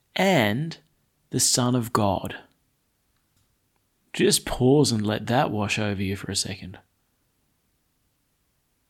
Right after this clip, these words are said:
In this child, God unites himself to human nature. And one of us, like a human being,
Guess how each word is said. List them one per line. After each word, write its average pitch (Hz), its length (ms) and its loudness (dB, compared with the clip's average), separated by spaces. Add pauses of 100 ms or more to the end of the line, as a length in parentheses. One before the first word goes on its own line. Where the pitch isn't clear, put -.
(180)
In 220 220 2
this 208 180 2
child, 117 720 0 (960)
God 151 360 2
unites 139 680 2
himself 104 840 -2 (760)
to - 100 -8
human 113 340 2
nature. 90 440 -4 (1900)
And 139 160 4
one 180 220 8
of 170 100 6
us, 196 380 4
like 151 220 6
a 139 100 6
human 202 500 8
being, 214 480 4